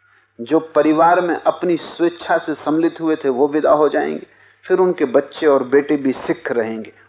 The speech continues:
वो संप्रदाय है, क्योंकि जिस प्रेम को तुमने नहीं चुना वो तुम्हें रूपांतरित नहीं कर सकता। नानक को चुनना बड़ी क्रांति है।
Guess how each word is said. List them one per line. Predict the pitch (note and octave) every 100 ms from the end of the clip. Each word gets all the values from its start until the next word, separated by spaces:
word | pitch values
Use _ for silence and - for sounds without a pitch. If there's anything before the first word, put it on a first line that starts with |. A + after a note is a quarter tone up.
| -
वो |
संप्रदाय | D#3+ - A2+ - -
है, | - - _ _ _ _ _ _ _ _ _
क्योंकि | C#3 C3 B2
जिस | A2+ F3 - - - - -
प्रेम | D3 E3 D#3+
को | C#3
तुमने | - D3+ E3
नहीं | D3+ C3+ B2
चुना | - A#2 B2+ - _ _ _ _ _ _ _ _ _ _ -
वो | C3
तुम्हें | C3 B2+ C3 B2+ - _ _ _ _ _ -
रूपांतरित | B2 A#2+ B2+ C3+ C#3 C3+
नहीं | C3 C3
कर | - -
सकता। | - - - - _ _ _ _ _ _ _ _ _ _ _ _ _ _ _ _ _ _ - - - -
नानक | D3 D#3+ E3+ F#3+ A3+ D4 - -
को | A3+ -
चुनना | A3 B3 A#3 F#3+ C3 - - _ _ _ _ _ _ _ _ _ A2+
बड़ी | D#3 A#3+ A#3
क्रांति | G3+ G3+ A#3+ A#3
है। | G#3+ C3+